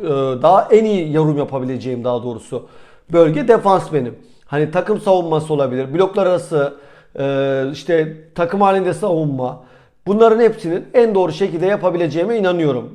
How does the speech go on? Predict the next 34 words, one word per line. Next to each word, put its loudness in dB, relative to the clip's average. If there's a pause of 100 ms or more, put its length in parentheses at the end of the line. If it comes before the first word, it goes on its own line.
Yıllarımız 2
bu -6
şekilde -2
geçti -6
stoper -4
oynadığımız 0
için. -14 (400)
Ve 6
her 8
zaman 2
şunu -2
söyledim. -2
Savic 2 (100)
iyi -2
olursa, 0 (640)
Batagov 0
ve 6
Savic -4
ikilisinin -6
yan 0
yana 2
oynadığını -2
düşündüğümüz -6
bir -14
takdirde -6
ligin -4
açık -8
ara 0
en -2
iyi -4
savunması -4
bizde -4
olur -2
arkadaşlar. -8